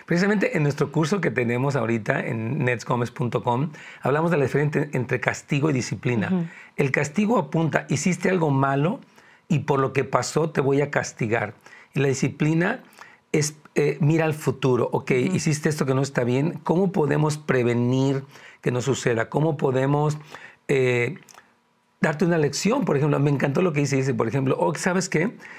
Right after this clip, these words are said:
Speaker 1: ¿Qué te parece si anotamos cosas buenas que tu mamá hace por ti? ¿Y qué te parece si le preparamos el desayuno?". Está padrísimo porque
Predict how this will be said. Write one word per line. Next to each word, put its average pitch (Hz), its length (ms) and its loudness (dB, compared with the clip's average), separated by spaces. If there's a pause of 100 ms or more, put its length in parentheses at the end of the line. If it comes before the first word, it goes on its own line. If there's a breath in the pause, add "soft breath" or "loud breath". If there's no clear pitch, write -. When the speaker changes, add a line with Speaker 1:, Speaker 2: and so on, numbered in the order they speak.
(240 loud breath)
Speaker 1:
¿Qué - 120 2
te 147 100 2
parece 165 240 2
si 147 80 0
anotamos 143 420 0
cosas 151 360 0
buenas 139 240 0
que - 80 -2
tu - 100 -2
mamá 117 280 0
hace 120 160 0
por 104 180 -2
ti? 127 320 -2 (260 loud breath)
¿Y - 80 -8
qué 156 80 0
te 156 100 0
parece 147 260 0
si - 40 2
le 123 80 2
preparamos 117 560 0
el 120 80 2
desayuno?". 113 580 0
Está 214 340 -2
padrísimo 151 640 0
porque 117 380 -2